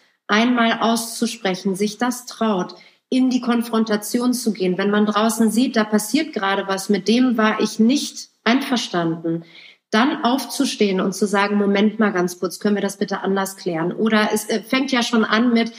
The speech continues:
jemand schmeißt ein Papiertuch auf die Straße. Es geht bei mir nicht, das nicht, nicht zu sagen, „Bitte hebt das wieder, heben Sie das wieder auf“ oder „Warum schmeißen Sie das dahin?“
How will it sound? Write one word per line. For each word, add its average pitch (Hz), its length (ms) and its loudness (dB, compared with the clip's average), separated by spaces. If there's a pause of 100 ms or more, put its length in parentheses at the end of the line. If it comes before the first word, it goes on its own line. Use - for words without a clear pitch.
(140)
jemand 226 300 2
schmeißt 220 320 0
ein 233 100 0
Papiertuch 220 560 0
auf - 180 -8
die 175 120 -8
Straße. 170 580 -6 (380)
Es 220 200 -2
geht 269 260 -2
bei 262 120 2
mir 254 220 2
nicht, 269 500 -2
das 226 220 2
nicht, 254 400 2
nicht 240 260 0
zu 226 140 0
sagen, 190 500 0
„Bitte 254 280 2 (120)
hebt 220 400 2
das - 460 -2
wieder, 208 160 2
heben 220 240 2
Sie 208 100 2
das 202 200 -2
wieder 196 260 2
auf“ 190 260 0
oder 196 480 0
„Warum 220 320 2
schmeißen 220 460 0
Sie 208 100 0
das 196 220 -8
dahin?“ 185 400 -2